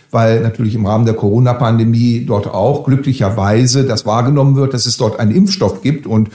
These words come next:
der auch nachgefragt wird. Und ich natürlich ganz häufig antworten muss, „Ja, das wäre das Richtige für Sie, aber nein, tut mir leid, wir haben keinen Impfstoff zurzeit, der ist nicht da, der ist nicht, äh, vorhanden auf dem Markt.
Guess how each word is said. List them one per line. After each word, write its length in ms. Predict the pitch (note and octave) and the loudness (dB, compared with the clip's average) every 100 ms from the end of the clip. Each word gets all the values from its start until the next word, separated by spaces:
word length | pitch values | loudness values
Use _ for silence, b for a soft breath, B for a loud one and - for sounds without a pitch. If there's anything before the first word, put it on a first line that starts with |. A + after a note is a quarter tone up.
| B B _ | B B _
der 220 | A2+ A2+ | 0 0
auch 100 | A2+ | 2
nachgefragt 720 | A#2 F3 - C3+ A2 G#2+ - | 2 2 0 -4 -2 -2 -2
wird. 260 | B2+ C3+ - B B | -2 -2 -6 B B
Und 260 | - B2 B2+ | -2 -2 -2
ich 100 | C3 | -2
natürlich 500 | B2+ B2+ A#2+ A#2 - | 0 2 2 0 -2
ganz 480 | A#2+ A#2+ - - B2 | 0 2 0 -4 -2
häufig 420 | A#2+ B2+ C3+ B2 | 0 2 0 0
antworten 440 | A#2+ A#2 C3+ A#2+ | 0 2 0 2
muss, 300 | A#2+ A#2+ A2+ | 2 2 2
„Ja, 380 | G2+ G#2+ C#3 F#3 | 0 0 -2 -4
das 200 | - A#2+ | -4 -4
wäre 100 | B2+ | 0
das 180 | A#2+ A2+ | 0 2
Richtige 360 | C#3 - C#3+ D3 | 0 0 0 0
für 160 | D#3 | 0
Sie, 240 | C3+ D#3+ E3 | 0 0 0
aber 420 | C3 A#2+ A#2 - | -2 -2 -2 -6
nein, 580 | - A2 A2 B2 E3+ - | -2 2 4 4 2 0
tut 180 | - C#3+ | -4 0
mir 80 | B2 | 2
leid, 380 | G2+ G#2 - - | 2 2 0 0
wir 100 | D3 | 0
haben 240 | G3+ C4 | 0 -2
keinen 220 | - C3+ | 0 -2
Impfstoff 420 | B2 B2 - G#2+ | 2 0 2 -2
zurzeit, 500 | - G#2+ - G#2+ B2+ - B B | -2 -2 0 0 0 -4 B B
der 160 | - B2 | -2 0
ist 220 | - - | 0 0
nicht 200 | C3+ C3+ | -2 0
da, 220 | D3+ F#3 | 0 0
der 160 | A#2 G#2+ | 0 -2
ist 200 | - - | -2 -4
nicht, 280 | B2 A#2 - | -2 -4 -4
äh, 400 | - A#2 A#2+ - | -2 0 0 -4
vorhanden 440 | - C#3 B3 F3+ | -2 0 0 0
auf 240 | D3 A#2 - | 2 0 0
dem 160 | G2+ | 0
Markt. 380 | G2 G#2+ C3+ - | 2 0 -2 -4